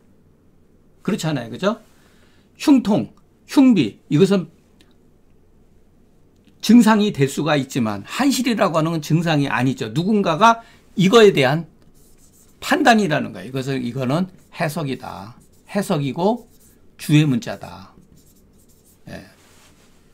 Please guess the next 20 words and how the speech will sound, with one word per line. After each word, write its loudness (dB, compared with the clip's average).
그래서 -6
이 -4
사람이 2
조별가가 -6
만약에 -2
흉중통이 -2
하리 -4
부지자는 -6
위태롭다. -14
이렇게 -8
봐야 -16
되는 -18
거예요. -20
조문은. -12
그래서 -4
조문의 2
뜻은 -6
다른 -4
게 -2
아니다. -10